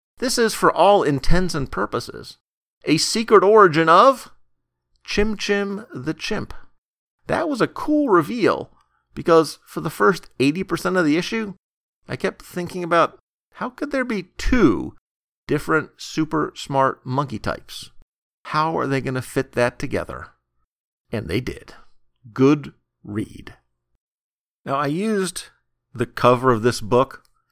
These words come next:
as the art for that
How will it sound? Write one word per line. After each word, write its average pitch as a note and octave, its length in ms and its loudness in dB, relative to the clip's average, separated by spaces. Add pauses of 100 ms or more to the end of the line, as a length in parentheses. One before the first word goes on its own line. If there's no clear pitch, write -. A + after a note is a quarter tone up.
(280)
as G#2+ 400 -4
the G#2 460 -2 (920)
art B2 320 6 (520)
for A2 400 0
that A#2 400 -2